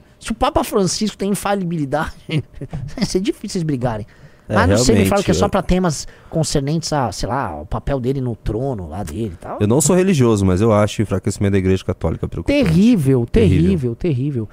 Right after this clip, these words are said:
Speaker 1: Eu acho o seguinte, cara, a, a, o castelo teológico construído pela Igreja Católica é uma das coisas mais incríveis que tem, cara. É sensacional. Sensacional. É.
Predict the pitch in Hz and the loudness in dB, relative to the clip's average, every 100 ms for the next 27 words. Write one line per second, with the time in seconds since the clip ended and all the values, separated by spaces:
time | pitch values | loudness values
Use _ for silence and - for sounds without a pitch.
0 | - - - 165 139 160 156 - 139 139 | -16 -8 0 2 4 0 -2 -8 -6 -6
1 | - 127 110 120 117 120 101 110 - - | -4 -6 -4 -2 -2 -2 -4 -8 -18 -20
2 | - - - 92 98 92 - _ _ _ | -20 -20 -8 -6 -6 -8 -14 _ _ _
3 | - - - - - _ - - 254 - | -16 -16 -16 -20 -20 _ -6 -2 -2 -2
4 | - 147 170 139 123 113 113 _ _ _ | -2 0 2 2 2 -2 -10 _ _ _
5 | - _ - - - _ - - - - | -20 _ -20 -20 -20 _ -20 -20 -20 -20
6 | - - - - - 139 120 117 131 120 | -20 -20 -20 -18 -2 2 2 2 2 0
7 | - 120 - 117 110 117 110 117 113 110 | -4 -8 -6 -6 -4 -4 -2 -4 -4 -6
8 | 113 117 - 120 113 - 117 113 120 135 | -4 -4 -4 -8 -8 -6 -6 -4 -4 -4
9 | 147 160 - 120 117 110 - 101 117 - | -4 -8 -6 -8 -8 -12 -14 -14 -14 -16
10 | 98 _ _ _ - - 92 92 - 127 | -20 _ _ _ -20 -14 -12 -10 -8 -8
11 | - 120 - 104 90 92 - - - - | -10 -12 -10 -8 -8 -12 -16 -20 -20 -20
12 | _ - - 120 - - 95 90 87 90 | _ -20 -8 -8 -8 -12 -14 -16 -18 -18
13 | - 92 | -12 -10